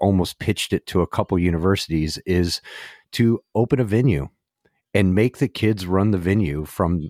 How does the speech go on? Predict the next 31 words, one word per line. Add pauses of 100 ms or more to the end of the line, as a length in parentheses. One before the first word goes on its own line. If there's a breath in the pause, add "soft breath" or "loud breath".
cleaning
the
bathrooms (260)
to
booking
the
shows,
to
settling
the
shows, (600 loud breath)
to (420)
doing
the
inputs,
doing
the
outputs,
lighting,
audio,
video,
doing
the
whole
thing. (380 loud breath)
Because
venues
right
now
are, (600 loud breath)
uh,